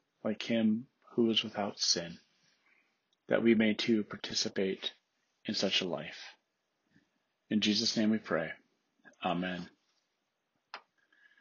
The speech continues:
Let us pray now the prayer our Lord taught us. Our Father, who art in heaven, hallowed be thy name.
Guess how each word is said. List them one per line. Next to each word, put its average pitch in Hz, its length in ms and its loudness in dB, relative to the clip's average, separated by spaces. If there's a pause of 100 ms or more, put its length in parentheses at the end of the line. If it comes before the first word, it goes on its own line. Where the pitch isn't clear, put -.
(1080)
Let 123 160 10
us 113 100 4
pray 143 280 6
now 123 120 6
the 113 80 6
prayer 107 380 6
our 92 80 2
Lord 92 240 2
taught 90 260 -2
us. - 340 -4 (480)
Our 120 140 8
Father, 90 640 2 (160)
who 135 140 4
art 107 260 4
in 101 60 -4
heaven, 87 420 -6 (540)
hallowed 123 420 10
be 107 140 6
thy 98 220 2
name. 92 340 -6